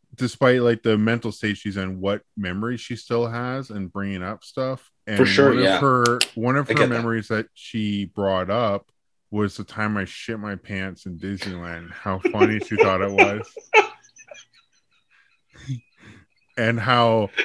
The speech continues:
Speaker 1: my poor grandpa had to clean it up, and it was just, it was, it wasn't in Disneyland, it was in a hotel across the street, but it was literally just a shit explosion from eating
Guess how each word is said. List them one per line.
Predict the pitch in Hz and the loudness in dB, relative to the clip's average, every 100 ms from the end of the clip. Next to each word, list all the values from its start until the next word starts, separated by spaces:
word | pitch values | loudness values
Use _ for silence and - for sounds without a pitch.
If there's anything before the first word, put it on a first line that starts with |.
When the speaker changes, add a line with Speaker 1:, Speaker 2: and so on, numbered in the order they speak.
| - - | -6 -2
Speaker 1:
my | 110 | 0
poor | 113 - 127 131 | 2 4 6 6
grandpa | 113 107 113 113 117 107 | 6 4 4 4 4 4
had | |
to | 107 | 2
clean | 107 - 113 110 | -2 -4 -2 0
it | 107 | 0
up, | 101 98 101 101 98 | 2 4 4 4 0
and | 101 | -2
it | 98 | -2
was | 98 - | -2 -2
just, | 117 104 - - | -6 -8 -10 0
it | |
was, | 156 185 180 | 4 4 2
it | 214 165 | 2 4
wasn't | 170 165 170 160 | 6 4 0 -4
in | 131 131 | -4 -2
Disneyland, | 131 127 139 131 | 0 0 0 0
it | |
was | 113 | 0
in | 123 | -2
a | 117 | -2
hotel | 120 117 113 | -2 0 -2
across | 113 113 110 - | 0 0 0 -2
the | - | -12
street, | - 113 127 - - | -4 -2 -2 -10 2
but | 143 156 | 6 8
it | 160 | 8
was | 175 165 139 | 10 8 6
literally | 156 160 165 160 | 6 6 6 4
just | 147 143 139 | 0 -2 -4
a | |
shit | 120 - 139 | -6 -2 -2
explosion | 143 - - 120 120 131 123 | -2 -6 0 4 4 2 -4
from | 117 117 123 | -2 -2 -2
eating | 123 120 123 120 | -2 0 0 -2